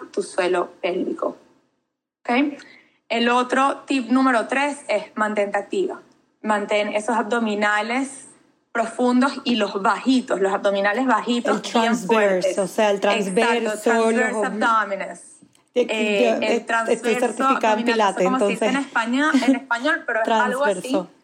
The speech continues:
Speaker 2: sí, los
Speaker 1: Ese
Speaker 2: abdominales
Speaker 1: músculo
Speaker 2: transversos.
Speaker 1: Exacto, ese músculo es key, em, más bien, o sea, cuando yo entreno a alguien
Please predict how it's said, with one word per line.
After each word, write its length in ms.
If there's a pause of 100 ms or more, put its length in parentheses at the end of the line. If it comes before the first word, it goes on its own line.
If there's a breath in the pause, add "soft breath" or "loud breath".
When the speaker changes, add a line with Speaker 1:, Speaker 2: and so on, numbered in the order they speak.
(220)
Speaker 2:
sí, 360
los 140
Speaker 1:
Ese 160
Speaker 2:
abdominales 420
Speaker 1:
músculo 220
Speaker 2:
transversos. 580 (840)
Speaker 1:
Exacto, 640
ese 300
músculo 600
es 160 (160)
key, 500 (120)
em, 680 (1000 loud breath)
más 240
bien, 280
o 40
sea, 520 (360)
cuando 320
yo 380
entreno 800
a 280
alguien 460